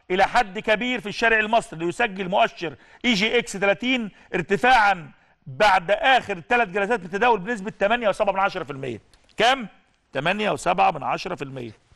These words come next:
إيه؟ مكاسب. إحنا كنا محققين خسائر، آه، يوم الخميس اللي فات ولا الجمعة اللي فات، ور-، الحق، البورصة وقعت،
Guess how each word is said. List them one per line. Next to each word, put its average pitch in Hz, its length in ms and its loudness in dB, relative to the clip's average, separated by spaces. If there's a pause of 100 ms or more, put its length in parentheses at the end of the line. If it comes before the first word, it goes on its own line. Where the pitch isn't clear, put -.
(160)
إيه؟ 220 220 2 (280)
مكاسب. 170 520 -2 (640)
إحنا 170 140 -2
كنا 247 200 -4
محققين 214 560 -2
خسائر، 208 600 0
آه، 165 240 0 (300)
يوم 202 180 0
الخميس 196 400 -2
اللي 196 120 -6
فات 214 140 0
ولا 185 120 0
الجمعة 196 220 0
اللي 185 140 -2
فات، 214 220 0
ور-، 180 240 -6
الحق، 240 400 0 (360)
البورصة 196 400 -2
وقعت، 226 380 2